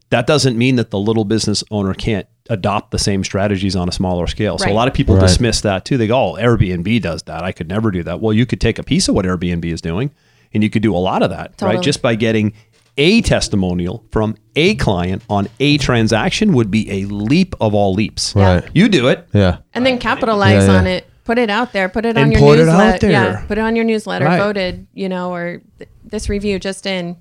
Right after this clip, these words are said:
Speaker 2: Be
Speaker 1: Right.
Speaker 2: shameless about it. We always
Speaker 1: Absolutely.
Speaker 2: say unapologetic marketing
Speaker 3: Yeah.
Speaker 2: is
Speaker 1: Yeah,
Speaker 2: what we should
Speaker 1: absolutely.
Speaker 2: do.
Speaker 1: If you have a problem with promoting yourself because you feel like you're gonna sound too, I don't know, over the top, hypey, I guess the bad news today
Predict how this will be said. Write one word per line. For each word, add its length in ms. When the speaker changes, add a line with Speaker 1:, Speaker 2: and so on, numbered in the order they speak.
Speaker 2:
Be 80
Speaker 1:
Right. 160
Speaker 2:
shameless 460
about 300
it. 120
We 100
always 220
Speaker 1:
Absolutely. 640
Speaker 2:
say 60
unapologetic 920
marketing 580
Speaker 3:
Yeah. 200
Speaker 2:
is 60
Speaker 1:
Yeah, 120
Speaker 2:
what 80
we 60
should 80
Speaker 1:
absolutely. 340
Speaker 2:
do. 20
Speaker 1:
If 80
you 120
have 140
a 60
problem 560
with 240
promoting 640
yourself 640
because 280
you 100
feel 240
like 200
you're 120
gonna 160
sound 360
too, 400
I 80
don't 140
know, 80
over 220
the 100
top, 320
hypey, 400
I 60
guess 180
the 80
bad 240
news 180
today 340